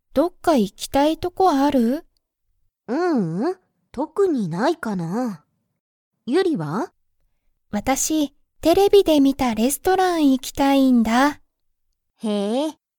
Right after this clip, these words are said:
Speaker 2: テレビでやってたなら、結構有名なお店？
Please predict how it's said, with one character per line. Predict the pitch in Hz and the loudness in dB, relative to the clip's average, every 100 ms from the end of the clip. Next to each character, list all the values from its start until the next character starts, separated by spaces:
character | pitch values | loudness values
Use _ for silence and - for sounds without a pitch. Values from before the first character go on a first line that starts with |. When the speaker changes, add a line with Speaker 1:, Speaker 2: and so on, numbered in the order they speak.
| _ _ _ _ _ _ | _ _ _ _ _ _
Speaker 2:
テ | 233 | -4
レ | 294 330 | -4 -4
ビ | 247 | -4
で | 185 | -6
や | 170 | -8
っ | 170 | -10
て | - | -10
た | 294 339 | -4 -2
な | 277 | -2
ら、 | 214 175 175 _ _ - | -2 -4 -8 _ _ -12
結 | 330 359 _ | -10 -10 _
構 | 277 220 | -6 -6
有 | 147 160 208 | -6 -4 0
名 | 269 277 | 0 0
な | 277 | 0
お | 277 | 0
店？ | 277 - 302 381 | -2 -4 -4 -6